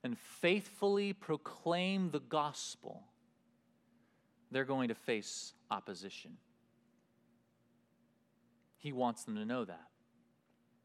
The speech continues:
He wants them to be ready. And that's the first thing I want you to see as we walk through this passage. The first way that we as followers of Christ respond to opposition is to be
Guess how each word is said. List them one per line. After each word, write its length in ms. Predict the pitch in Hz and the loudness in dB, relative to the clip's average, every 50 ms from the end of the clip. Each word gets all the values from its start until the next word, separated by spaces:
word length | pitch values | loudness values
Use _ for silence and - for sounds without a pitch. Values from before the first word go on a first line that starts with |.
| _ _ - | _ _ -4
He 80 | - 120 | 0 2
wants 240 | 117 113 110 - | 2 0 0 -2
them 240 | - 107 98 98 95 - | -2 -2 -2 -2 -4 -6
to 100 | - 107 | -6 -4
be 160 | 98 107 104 | -4 -2 2
ready. 260 | 101 104 95 95 98 | 2 2 2 2 2
And 100 | 98 110 | 2 2
that's 180 | 143 151 - - | 2 0 0 -2
the 80 | 151 | -6
first 300 | - - 151 139 - - | -2 0 0 0 0 0
thing 120 | - 127 123 | -2 0 2
I 60 | 120 | 2
want 260 | 117 117 117 123 123 135 | 2 2 0 0 -2 -4
you 220 | 123 135 156 175 | -6 -4 0 0
to 80 | 160 127 | 0 0
see 320 | - - - 120 113 117 | -2 -4 -2 0 2 2
as 120 | 113 107 113 | 2 0 -2
we 80 | 113 | -4
walk 300 | 107 110 117 120 117 - | 2 4 4 4 4 2
through 100 | - 117 | -2 -4
this 140 | 110 107 - | -4 -4 -4
passage. 540 | - - 117 107 110 - - 135 143 - - - - - - - - - - - - _ _ _ _ _ _ _ _ _ _ _ _ _ _ _ _ - | -2 0 0 0 0 -2 -4 -6 -6 -8 -14 -20 -20 -20 -20 -20 -20 -20 -20 -20 -20 _ _ _ _ _ _ _ _ _ _ _ _ _ _ _ _ -6
The 60 | 127 | -4
first 360 | - - 180 180 180 - - | 2 4 4 4 4 2 2
way 140 | 165 170 156 | 4 6 6
that 140 | 135 135 135 | 4 4 2
we 180 | 135 156 156 | 2 2 2
as 140 | 143 131 - | 2 2 0
followers 480 | - - 147 143 143 139 131 131 120 117 | 2 4 6 6 6 6 4 2 0 -2
of 140 | 117 - | -6 -8
Christ 380 | - - 151 139 131 120 - - | -2 2 4 4 4 2 -2 -6
respond 520 | 120 - - - - 143 139 139 131 127 | -10 -10 -10 -6 -2 0 2 2 2 2
to 60 | 123 120 | 2 0
opposition 480 | 117 113 - 107 123 120 - - 113 | 0 0 -2 -6 -6 -6 -6 -6 -6
is 160 | 117 120 - - | -6 -6 -6 -6
to 140 | - - 117 | -8 -8 -8
be 640 | 104 98 92 - 139 143 143 143 143 139 139 135 | -8 -10 -8 -6 -4 -2 -2 0 0 -2 -4 -6